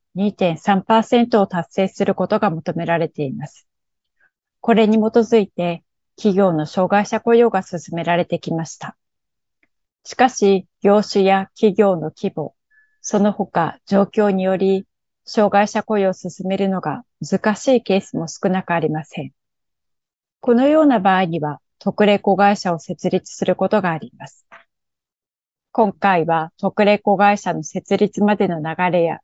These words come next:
要件、特例子会社を設立するときに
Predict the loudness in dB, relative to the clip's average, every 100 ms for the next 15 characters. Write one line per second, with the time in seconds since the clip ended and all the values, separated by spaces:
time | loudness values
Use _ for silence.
0 | _ -4 -4 -4 -4 -4 -8 _ _ _
1 | _ _ _ -8 2 4 4 4 2 4
2 | 2 2 -4 -4 -6 0 0 0 -2 -2
3 | 0 0 -2 -4 -8 -10